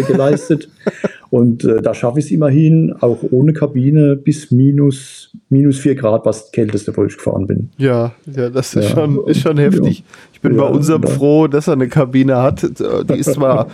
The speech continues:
Speaker 1: <laughs>
Speaker 2: äh, auch nur mit, mit, mit einer Plane links, rechts, aber vorne die Scheibe zu, das macht
Speaker 1: Mhm.
Speaker 2: schon mal enorm was aus. Was aber auch
Speaker 1: Ja,
Speaker 2: im
Speaker 1: ja,
Speaker 2: Sommer
Speaker 1: auf
Speaker 2: sehr
Speaker 1: jeden
Speaker 2: angenehm
Speaker 1: Fall.
Speaker 2: ist, wenn's richtig heiß ist,
Speaker 1: Mhm.
Speaker 2: ähm, das Dach da drauf. Ich, eigentlich will ich's nicht hergeben, aber
Speaker 1: Mhm.
Speaker 2: ist ja dann doch
Speaker 1: Mhm.
Speaker 2: so Cabrio-mäßig auch schön.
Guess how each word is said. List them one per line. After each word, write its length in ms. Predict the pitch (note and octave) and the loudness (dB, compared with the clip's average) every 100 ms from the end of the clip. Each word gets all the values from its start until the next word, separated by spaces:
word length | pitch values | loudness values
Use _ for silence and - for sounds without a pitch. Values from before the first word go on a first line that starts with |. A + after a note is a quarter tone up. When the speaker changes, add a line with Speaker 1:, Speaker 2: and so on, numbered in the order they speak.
| - | -6
Speaker 1:
<laughs> 200 | D#3+ - | -6 -2
Speaker 2:
äh, 40 | B2+ | 0
auch 380 | B2 - B2+ | 2 2 0
nur 200 | C#3 D3+ | 2 2
mit, 260 | C#3 B2 - | 2 0 -2
mit, 320 | C3 - - | -4 -4 -6
mit 140 | B2+ A2 | -4 -2
einer 120 | A2+ | -2
Plane 380 | - B2+ D3 D#3+ | 0 0 2 2
links, 340 | D3+ D#3 - | 2 0 0
rechts, 280 | C#3+ - - | -4 -2 -4
aber 160 | B2+ | -4
vorne 320 | A#2+ B2+ C#3 C3+ | -2 0 0 0
die 100 | A#2+ | -2
Scheibe 420 | - A#2 D#3 F3 | -2 -2 0 -2
zu, 380 | - E3+ D#3 C#3 - - _ | -2 0 0 -2 -10 -20 _
das 200 | C3+ A#2+ | -6 -2
macht 140 | A#2 G#2+ | 0 2
Speaker 1:
Mhm. 40 | |
Speaker 2:
schon 160 | G#2+ C#3 | 2 2
mal 120 | B2 | 2
enorm 320 | A#2+ B2 C3 | 2 2 2
was 180 | B2 A#2 | 0 -2
aus. 280 | - C#3+ C3+ | -2 -2 -2
Was 100 | D3+ | 0
aber 120 | F3 | 2
auch 80 | A2 | 2
Speaker 1:
Ja, 80 | G2 | 2
Speaker 2:
im 60 | |
Speaker 1:
ja, 60 | G#2 | 2
Speaker 2:
Sommer 220 | F3+ G3+ | 2 0
Speaker 1:
auf 60 | C#3 | 0
Speaker 2:
sehr 80 | C3+ | 0
Speaker 1:
jeden 140 | C#3 | 0
Speaker 2:
angenehm 280 | C#3+ D3 C#3+ | 2 2 0
Speaker 1:
Fall. 60 | |
Speaker 2:
ist, 180 | D3 - | -2 -2
wenn's 180 | C3+ B2 | -4 -2
richtig 340 | C#3+ - D#3+ | -4 -2 -2
heiß 260 | D3 C#3+ D#3+ | 2 0 -2
ist, 320 | A#2+ D3 - - - - - | -6 -8 -12 -20 -20 -6 0
Speaker 1:
Mhm. 320 | B2 A2+ A#2 | 4 4 4
Speaker 2:
ähm, 600 | C3+ C3+ C3 B2+ - - - - | 2 2 2 0 -2 -10 -16 -6
das 240 | C3 B2 | -4 -4
Dach 220 | - B2+ - | -6 -6 -4
da 160 | C#3+ | -4
drauf. 380 | B2+ B2 B2 B2 | 0 2 0 -2
Ich, 160 | C3+ - - | -6 -8 -8
eigentlich 340 | - C#3+ - | -4 -4 -2
will 100 | D#3+ | -2
ich's 160 | D#3+ - | -2 -4
nicht 180 | D#3 D3+ | -4 0
hergeben, 540 | B2 G#2+ G#2 G2+ G2+ - | -2 0 -4 -6 -10 -14
aber 360 | - A#2+ A#2+ | -10 -4 0
Speaker 1:
Mhm. 140 | A#2 A#2 | 2 2
Speaker 2:
ist 140 | A2+ | 2
ja 80 | C3 | 0
dann 180 | C#3 C#3 | 0 0
doch 80 | C3 | 0
Speaker 1:
Mhm. 120 | A2 | 0
Speaker 2:
so 260 | A#2+ C3 - | 0 0 -2
Cabrio-mäßig 920 | - A#2 A#2+ C#3+ C#3+ C#3 C#3+ - - | -2 0 2 2 2 2 0 -2 -4
auch 160 | D#3 - | -4 -4
schön. 400 | - G#2 G2 | -4 -4 -4